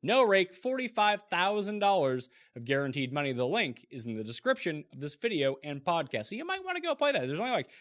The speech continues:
two thousand people in it right now, so there's plenty of space. I suggest you take up some of that real estate. Let's dig into the injuries right away. We'll start at running back right now, and we have Le'Veon Bell, David Johnson, Alvin Kamara, Kareem Hunt, and Trey Edmonds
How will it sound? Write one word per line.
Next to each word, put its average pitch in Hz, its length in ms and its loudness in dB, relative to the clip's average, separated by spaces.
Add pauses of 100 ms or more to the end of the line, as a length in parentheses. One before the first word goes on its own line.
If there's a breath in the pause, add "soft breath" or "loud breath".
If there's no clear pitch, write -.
(100)
two 220 140 -2
thousand 214 360 4
people 240 300 2
in 285 80 4
it 247 80 0
right 139 240 6
now, 98 220 -10
so 113 260 -4 (220 loud breath)
there's 139 140 -8
plenty 302 400 2
of 247 100 2
space. 220 420 6
I 214 80 -2
suggest 220 640 0 (340 loud breath)
you 147 100 -2
take 175 240 2
up 175 280 0
some 160 260 -2
of 147 60 -2
that 151 240 4
real 131 200 2
estate. 92 340 -6 (420)
Let's 170 120 -10
dig 254 200 0
into 226 160 4
the 180 160 4
injuries 151 440 0
right 139 180 2
away. 123 180 0
We'll 113 100 -8
start 208 460 0
at 170 120 0
running 185 460 0
back 123 400 4 (320 soft breath)
right 135 260 4
now, 131 480 6 (240 soft breath)
and 135 200 0
we 139 120 2
have 156 480 2
Le'Veon 226 500 0
Bell, 220 220 2
David 202 320 0
Johnson, 185 580 -2 (160)
Alvin 175 320 0
Kamara, 160 480 2
Kareem 135 380 -2
Hunt, 220 260 -4
and 139 120 -6
Trey 131 260 4
Edmonds 190 380 0